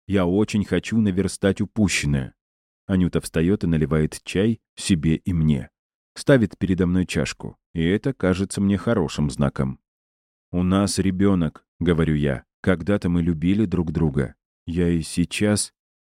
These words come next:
Ладно, не буду делать громких заявлений. А то она опять обвинит меня в легкомыслии. Ещё и Киру вспомнит. "Как ты думаешь,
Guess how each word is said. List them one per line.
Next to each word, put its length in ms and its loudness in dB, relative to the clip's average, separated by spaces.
Ладно, 580 -2
не 160 0
буду 240 0
делать 320 0
громких 440 -2
заявлений. 640 -2
А 100 0
то 160 0
она 220 2
опять 320 -2
обвинит 420 0
меня 240 2
в 60 0
легкомыслии. 800 -2
Ещё 300 0
и 100 0
Киру 320 0
вспомнит. 600 -2
"Как 240 -2
ты 120 0
думаешь, 500 -2